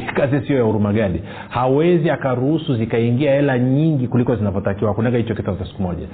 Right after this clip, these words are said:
Na kama ame-, akiamua kuongeza wigo, maana yake anatufanya tunaongeza kazi. Tunavyopanua kazi na hela zinaendelea kuongezeka. Kwa hiyo, usiwe na wasiwasi hata siku moja ukubali ibilisi akudanganya kwamba jamaa atapata hela nyingi sana, alafu atajenga nyumba na kununua bajaji na toyo. No, no, no, no, no, no.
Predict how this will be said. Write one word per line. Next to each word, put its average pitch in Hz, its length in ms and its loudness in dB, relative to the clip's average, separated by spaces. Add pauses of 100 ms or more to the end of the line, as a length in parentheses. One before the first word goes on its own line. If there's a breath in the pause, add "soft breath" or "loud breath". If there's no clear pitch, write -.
(300 loud breath)
Na 110 240 2
kama 160 320 0
ame-, 139 180 0
akiamua 131 440 0
kuongeza 135 500 0
wigo, 135 400 2
maana 117 180 0
yake 139 140 -2
anatufanya 123 380 -2
tunaongeza 107 520 0
kazi. 101 460 -4
Tunavyopanua 123 640 0
kazi 156 380 -2
na 113 120 0
hela 113 160 2
zinaendelea 101 340 0
kuongezeka. 92 480 -2
Kwa 104 160 0
hiyo, 131 220 2 (400 loud breath)
usiwe 139 300 2
na 135 80 0
wasiwasi 135 400 0
hata 131 160 0
siku 101 120 -6
moja 135 220 2
ukubali 123 260 0
ibilisi 113 280 0
akudanganya 110 360 0
kwamba 120 220 0
jamaa 143 200 0
atapata 139 340 0
hela 127 160 2
nyingi 139 240 0
sana, 135 240 0
alafu 139 200 0
atajenga 127 440 2
nyumba 123 180 2
na 107 80 0
kununua 113 220 0
bajaji 110 380 2
na 95 100 0
toyo. 95 280 0
No, 110 400 2
no, 104 300 0
no, 98 260 2
no, 95 200 -2
no, 90 120 -2
no. 85 140 -4